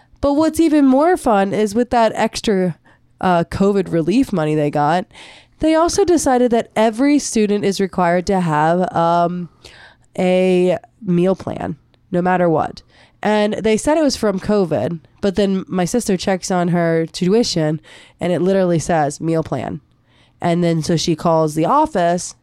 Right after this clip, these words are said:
and she's like, "I would like to opt out. I'm a senior, and I've never even eaten there, and I don't plan to." And she, w-, they were like, "Oh, no, you can't opt out.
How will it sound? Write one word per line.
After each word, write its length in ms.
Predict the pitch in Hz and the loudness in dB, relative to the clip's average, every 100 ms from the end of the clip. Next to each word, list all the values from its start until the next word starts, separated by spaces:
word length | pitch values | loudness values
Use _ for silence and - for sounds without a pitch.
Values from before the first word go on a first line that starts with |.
| _ - | _ -10
and 100 | 175 | -4
she's 180 | 180 | -2
like, 160 | 180 175 | 0 -2
"I 120 | 175 | -2
would 100 | 165 | -2
like 140 | 165 160 | -2 -2
to 80 | - | -2
opt 260 | 151 - | -2 -2
out. 260 | 185 196 175 | 0 0 0
I'm 280 | 165 160 151 - - _ - | -2 -4 -10 -20 -20 _ -4
a 80 | |
senior, 480 | 156 202 180 170 165 | -2 0 0 2 0
and 360 | 170 165 170 165 | 0 0 0 0
I've 160 | 165 | -2
never 200 | 160 160 | -2 -2
even 260 | 156 147 147 | -2 -4 -4
eaten 260 | 185 - 165 | -4 -6 -6
there, 260 | 160 165 147 | -6 -6 -6
and 120 | 165 | -4
I 60 | 151 | -2
don't 180 | 143 - | -4 -4
plan 240 | 165 143 | -4 -6
to." 240 | 151 - 156 _ _ _ _ _ _ | -8 -14 -16 _ _ _ _ _ _
And 420 | 185 185 180 175 | -4 0 0 -2
she, 180 | 170 190 | -4 -4
w-, 140 | 180 175 | -2 -2
they 140 | 180 | -2
were 120 | 175 175 | 0 2
like, 200 | 175 - | 0 0
"Oh, 120 | 285 | 0
no, 140 | 254 247 | 2 0
you 160 | 240 | 0
can't 200 | 254 269 | 0 2
opt 200 | 226 - | 0 2
out. 260 | 180 180 | 0 0